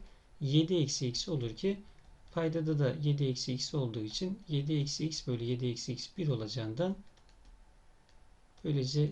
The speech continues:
limitin değeri de bir olacaktır. Seçenekte de bir olduğu ifade edilmiş. O halde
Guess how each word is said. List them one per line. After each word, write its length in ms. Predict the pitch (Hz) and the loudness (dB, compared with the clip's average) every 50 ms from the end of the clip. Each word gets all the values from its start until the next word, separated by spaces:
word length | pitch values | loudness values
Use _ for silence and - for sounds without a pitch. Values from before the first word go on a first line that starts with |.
| - 151 | 0 2
limitin 440 | 151 147 135 135 - 127 120 120 | 4 4 4 4 2 -2 -2 0
değeri 360 | 127 143 135 120 110 113 113 123 | 0 2 2 2 0 -2 -2 0
de 220 | 147 165 190 247 - - - - - - - - - - - - - - - - - - - - - - - - - - - - - - - - | 2 2 2 0 -6 -14 -20 -20 -20 -20 -20 -20 -20 -20 -20 -20 -20 -20 -20 -20 -20 -20 -20 -20 -20 -20 -20 -20 -20 -20 -20 -20 -20 -20 -10 -6
bir 120 | 185 180 175 | -2 0 2
olacaktır. 680 | 156 135 123 - - 117 107 - - - 101 - - - - - - - - - - - | 2 2 2 2 0 -2 -4 -6 -10 -12 -14 -14 -14 -16 -20 -20 -20 -20 -20 -20 -20 -12
Seçenekte 600 | - - 208 - - 160 147 127 127 - 139 135 | -6 -4 -4 0 2 4 2 2 2 0 -2 -2
de 120 | 196 175 175 | -2 0 0
bir 120 | 160 143 | 0 2
olduğu 260 | 127 113 107 110 120 | 2 0 0 -2 -2
ifade 460 | 156 151 - - 139 120 110 127 120 | -4 -4 -2 -2 -2 -2 -2 -2 -4
edilmiş. 480 | 110 110 117 113 160 196 196 - - - - | -4 -4 -2 0 0 0 0 -2 -4 -6 -4
O 120 | 170 131 | -2 -2
halde 320 | 117 113 113 143 175 202 | -2 -2 -2 -2 -4 -4